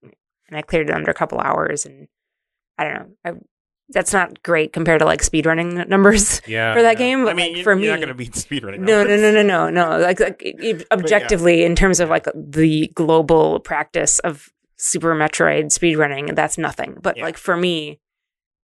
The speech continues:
Speaker 1: I don't play lots of games more than once. I played the nonsense out of that game, and
Speaker 3: Sure.
Speaker 1: to have that be the ending was just really crappy.
Speaker 3: Yeah, that sucks.
Speaker 1: Um,
Speaker 2: It really leans into the thing that, like, these kinds of Easter eggs or bonus content or secrets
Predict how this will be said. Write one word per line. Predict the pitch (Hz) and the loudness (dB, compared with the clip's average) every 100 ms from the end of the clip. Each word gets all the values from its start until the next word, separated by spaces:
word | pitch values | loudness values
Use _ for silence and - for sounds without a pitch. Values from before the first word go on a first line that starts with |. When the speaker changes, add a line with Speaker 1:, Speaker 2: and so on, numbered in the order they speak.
| _ _ _ | _ _ _
Speaker 1:
I | 170 | 2
don't | 175 175 | 2 2
play | 175 | 0
lots | 156 151 | 2 0
of | - | -6
games | 135 135 - | -10 -12 -10
more | 131 | -10
than | 87 | -6
once. | - 151 | -6 -4
I | 160 | -4
played | 160 - 156 | -2 -4 -4
the | |
nonsense | 160 175 175 151 151 147 147 | -4 -2 0 0 0 -4 -2
out | 143 | 0
of | 113 | 0
that | 80 95 | -2 -4
game, | 90 - | -10 -10
and | 151 | -8
Speaker 3:
Sure. | 123 113 | -6 -6
Speaker 1:
to | 110 | -4
have | 147 143 | -4 -2
that | 147 - | -4 -4
be | 156 | -4
the | - | -4
ending | 135 143 | -6 -10
was | - 143 | -12 -12
just | - - - | -12 -14 -18
really | - - - - | -20 -20 -20 -20
crappy. | - - _ - | -20 -20 _ -18
Speaker 3:
Yeah, | 127 113 107 107 107 | -12 -10 -10 -12 -18
that | 117 | _
sucks. | - - | -12 -4
Speaker 1:
Um, | 160 151 80 151 - | -2 -2 -6 -16 -16
Speaker 2:
It | 220 - | -16 -8
really | 247 220 | -6 -2
leans | 175 165 | -4 -4
into | 156 143 | -4 -4
the | 127 | -6
thing | 151 123 | -8 -10
that, | 120 - | -12 -12
like, | 123 - | -14 -10
these | 147 | -10
kinds | - 147 | -8 -8
of | 131 - | -8 -8
Easter | 143 - 123 | -8 -2 0
eggs | 110 110 98 | 0 -2 -8
or | |
bonus | 104 110 117 113 - - - | -12 -8 -6 -8 -10 -16 -16
content | - 117 - 113 | -14 -12 -14 -16
or | 113 | -16
secrets | - 117 113 107 - | -12 -10 -8 -8 -10